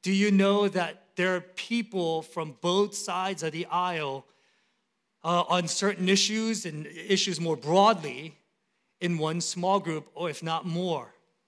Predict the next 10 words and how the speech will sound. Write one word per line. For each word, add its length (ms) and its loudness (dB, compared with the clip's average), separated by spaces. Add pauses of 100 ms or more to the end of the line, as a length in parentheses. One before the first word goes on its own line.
(1800)
I 100 -6
have 300 -6
people 460 -2
who 400 0 (680)
are 160 -2
chief 300 -2
of 80 -2
staffs 640 -6
for 540 -2 (420)
progressives 920 -6